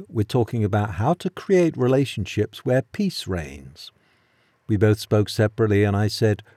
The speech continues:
"Maud forwards me a daily newsletter from Jessica Craven, and this week Jessica started with an excerpt of a poem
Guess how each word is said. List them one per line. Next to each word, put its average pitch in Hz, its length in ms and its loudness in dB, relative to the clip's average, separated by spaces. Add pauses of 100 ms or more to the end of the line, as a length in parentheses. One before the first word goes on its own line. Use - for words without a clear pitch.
(460)
"Maud 143 320 6
forwards 190 500 6
me 123 140 4
a 113 40 4
daily 135 520 4
newsletter 151 680 0
from 95 280 -4
Jessica 104 520 -4
Craven, 90 600 -2 (320)
and 151 160 4
this - 160 0
week 113 240 2 (360)
Jessica 143 460 0
started 143 640 0
with 92 160 -4
an 98 80 2
excerpt 143 580 -4
of 120 140 -4
a 120 40 0
poem 113 480 -2